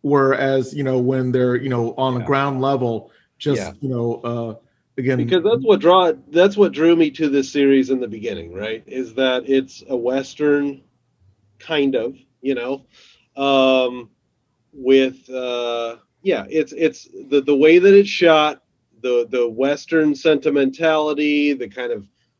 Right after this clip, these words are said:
Speaker 2: mano a mano kind of battles that we get, the landscapes, that's what drew me to the series in the beginning, and, um, I wanna see a little bit more of that in,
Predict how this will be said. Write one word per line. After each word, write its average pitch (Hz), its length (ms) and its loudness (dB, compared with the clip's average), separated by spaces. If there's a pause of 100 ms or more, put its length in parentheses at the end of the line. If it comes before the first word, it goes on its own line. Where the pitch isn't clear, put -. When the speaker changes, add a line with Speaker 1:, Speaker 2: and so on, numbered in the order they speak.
(220)
Speaker 2:
mano 156 500 4
a 147 80 6
mano 151 640 0
kind 151 220 -4
of 131 100 -6
battles 139 460 -4
that 135 160 -2
we 139 140 -4
get, 139 380 0 (220)
the 117 280 -14
landscapes, 139 1040 -2 (400)
that's 151 300 -2
what 147 200 -2
drew 139 180 4
me 139 120 2
to 135 120 0
the 117 100 -6
series 131 420 2
in 117 80 -10
the 117 80 -6
beginning, 160 460 0 (160)
and, 117 460 -10 (100)
um, 107 360 -10
I 110 80 -8
wanna 117 340 -8
see 113 520 -16 (320)
a 110 40 -16
little 117 200 -6
bit 120 120 -10
more 110 220 -8
of 104 100 -10
that 101 280 -8
in, 101 320 -10